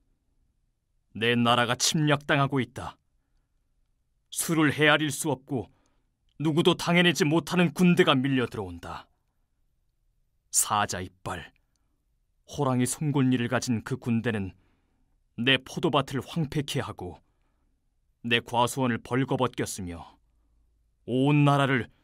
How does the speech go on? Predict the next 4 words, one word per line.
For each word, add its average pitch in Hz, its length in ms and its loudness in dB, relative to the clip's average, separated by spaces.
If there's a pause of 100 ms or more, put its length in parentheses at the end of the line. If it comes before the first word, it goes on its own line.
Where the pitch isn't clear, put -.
쑥대밭으로 160 720 -2
만들어 107 340 -4
놓았다. 85 560 -12 (1300)
마치 - 540 -4